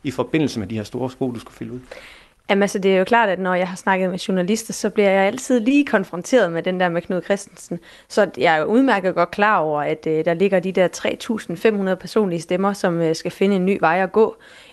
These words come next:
Speaker 2: Øhm, men jeg synes egentlig, at vi har forsøgt i det her, den her valgkamp at italesætte, at, øh, det er en holdindsats. Sådan er det, når man vælger en ny spidskandidat, øh, og ikke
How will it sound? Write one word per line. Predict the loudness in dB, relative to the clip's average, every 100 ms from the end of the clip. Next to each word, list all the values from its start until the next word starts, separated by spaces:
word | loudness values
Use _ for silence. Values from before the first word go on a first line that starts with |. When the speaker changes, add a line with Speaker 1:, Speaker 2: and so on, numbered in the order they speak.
| 0
Speaker 2:
Øhm, | 2 2
men | 0 -2 0 2
jeg | 2 2
synes | 0 2 2 2
egentlig, | 0 0
at | 0
vi | -2
har | -2
forsøgt | -4 -2 0 0 -2
i |
det | -2 2
her, | 2 2 0
den | 0 0
her |
valgkamp | 2 0 0 -2 0 2
at | 0
italesætte, | 2 2 2 0 0 -2 -2 -2
at, | -2 -2
øh, | 0
det | 0 0
er | 0
en | 2
holdindsats. | 0 0 -2 -4 -4 -4 -6 -14 -20 -20 _
Sådan | -2 2
er | 2
det, | 2 0
når | -2
man | -2 0
vælger | 0 0 0
en | -2
ny | -4
spidskandidat, | 0 -2 0 -4 2 2 2 0
øh, | -4 -2
og | 0 0
ikke | 0